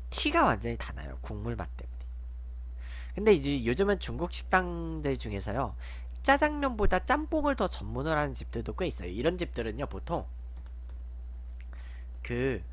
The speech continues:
불맛을 잘 살려주고요,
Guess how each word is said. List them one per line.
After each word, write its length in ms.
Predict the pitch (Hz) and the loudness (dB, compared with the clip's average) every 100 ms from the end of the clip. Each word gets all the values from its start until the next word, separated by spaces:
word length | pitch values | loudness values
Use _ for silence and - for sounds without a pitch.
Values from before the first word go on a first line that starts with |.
| - - - - - - - | -10 -10 -10 -10 -10 -10 4
불맛을 560 | - 160 202 208 196 | 6 6 6 4 2
잘 220 | 180 107 101 | -2 -2 -4
살려주고요, 800 | - 233 240 - - - 240 | -4 -2 -2 -2 -8 -6 -6